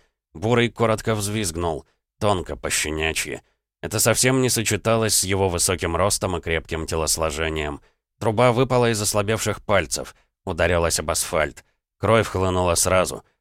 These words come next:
Горячая, обильная, чёрная в ночи. Бурый закрыл рожу обеими руками. Сквозь грязные пальцы потекли ручейки.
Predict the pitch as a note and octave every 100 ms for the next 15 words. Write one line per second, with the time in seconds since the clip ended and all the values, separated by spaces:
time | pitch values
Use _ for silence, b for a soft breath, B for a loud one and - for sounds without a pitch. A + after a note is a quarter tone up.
0 | _ - D#2 D#2+ G2 G2+ - F2 D#2+ -
1 | D2+ D2 F2 E2 E2 D2+ - - - G#2
2 | F2 E2 C#2+ D#2 D#2 - D2 - _ _
3 | _ E2+ B2 B2 G#2 G#2 A#2+ A2+ A2+ A#2+
4 | G#2+ G2+ F2+ G#2 G2 G2 F#2 G2+ E2 C2
5 | - _ _ - - G2 F2 D2 E2+ F#2+
6 | E2 F2 D#2+ - F#2 F2+ - E2 D2+ D#2
7 | D#2+ D#2+ D2+ - D2+ D2 E2 C#2+